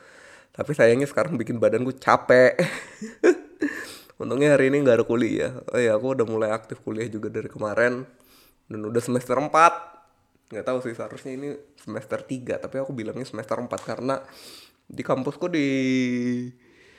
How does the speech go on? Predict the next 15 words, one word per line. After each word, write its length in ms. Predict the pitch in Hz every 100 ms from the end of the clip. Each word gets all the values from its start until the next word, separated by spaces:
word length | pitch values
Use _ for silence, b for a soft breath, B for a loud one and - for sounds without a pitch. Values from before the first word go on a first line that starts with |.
| b b b -
fakultasku 640 | 117 123 120 131 156 160
ini 80 | 185 190
cukup 400 | - 117 117 -
unik 340 | 175 175 - -
ya, 160 | 110
karena 400 | 127 - - 123
satu 340 | - 87 - 117 113 113 113 113 113
tahun 320 | 127 135 123 117
ajaran 400 | 113 110 117 113
itu 80 | 143
ada 160 | 127
tiga 240 | - 120 117
semester. 720 | 113 117 - - 117 110 - _ _ B B B _
<laughs> 840 | _ _ _ - _ _ _ -
Jadi 220 | 107 120